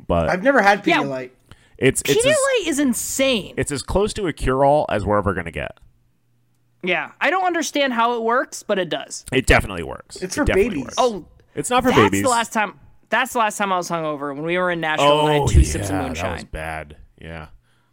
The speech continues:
Speaker 3: And Pedialyte saved my life.
Speaker 1: Mm-hmm. That's true.
Speaker 2: It was so
Speaker 1: That's what
Speaker 2: good that
Speaker 1: happens
Speaker 2: you
Speaker 1: when
Speaker 2: don't
Speaker 3: Saved my
Speaker 2: even, you
Speaker 3: life.
Speaker 2: couldn't even remember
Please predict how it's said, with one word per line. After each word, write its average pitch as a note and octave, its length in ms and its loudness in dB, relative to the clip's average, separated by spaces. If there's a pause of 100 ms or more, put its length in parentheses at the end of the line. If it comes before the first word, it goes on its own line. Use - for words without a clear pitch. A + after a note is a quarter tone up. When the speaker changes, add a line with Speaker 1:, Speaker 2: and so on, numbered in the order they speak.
(120)
Speaker 3:
And E3 180 -6
Pedialyte A#3+ 600 -2
saved F3+ 300 -4
my E3 140 -2
life. C#3 340 -8
Speaker 1:
Mm-hmm. C3+ 420 -4 (180)
That's G#2+ 260 -2
true. D#3+ 260 -2 (560)
Speaker 2:
It E3+ 60 -2
was F#3+ 200 2
so A3 120 2
Speaker 1:
That's G#3+ 120 4
what - 60 6
Speaker 2:
good - 20 8
that D#3+ 60 10
Speaker 1:
happens F#3+ 240 4
Speaker 2:
you - 60 4
Speaker 1:
when F#3 80 8
Speaker 2:
don't F#3 80 4
Speaker 3:
Saved - 20 2
my F3+ 60 4
Speaker 2:
even, - 160 2
you - 40 2
Speaker 3:
life. F3+ 80 -4
Speaker 2:
couldn't G3+ 140 2
even F3+ 160 0
remember D#3 600 -4